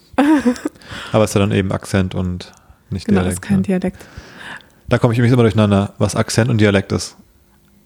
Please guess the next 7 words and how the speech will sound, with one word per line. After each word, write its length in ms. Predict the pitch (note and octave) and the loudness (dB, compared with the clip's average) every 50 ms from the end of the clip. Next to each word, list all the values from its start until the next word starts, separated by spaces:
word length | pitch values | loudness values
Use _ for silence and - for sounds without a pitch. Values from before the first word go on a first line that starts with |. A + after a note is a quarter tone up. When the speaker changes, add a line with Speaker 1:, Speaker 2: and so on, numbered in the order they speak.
| _ - | _ -8
Speaker 2:
Finde 140 | - A#2+ G#2 | -4 -4 -2
ich 80 | - | -2
richtig 200 | A2+ - - G2+ | -2 -2 -2 -2
schwer. 300 | - - G2+ F#2 F#2+ G2 - _ _ _ _ _ - | 0 2 0 0 0 -4 -10 _ _ _ _ _ -4
Speaker 1:
Echt? 320 | - G3+ G#3+ - - - _ - | -2 -2 -2 -2 -10 -20 _ -6
Speaker 2:
Ja. 200 | - G2+ F#2 F2+ - - _ _ _ - _ _ | -2 -2 -2 -2 -4 -12 _ _ _ -20 _ _
Speaker 1:
Hm. 160 | - F3 E3+ | -4 -4 -4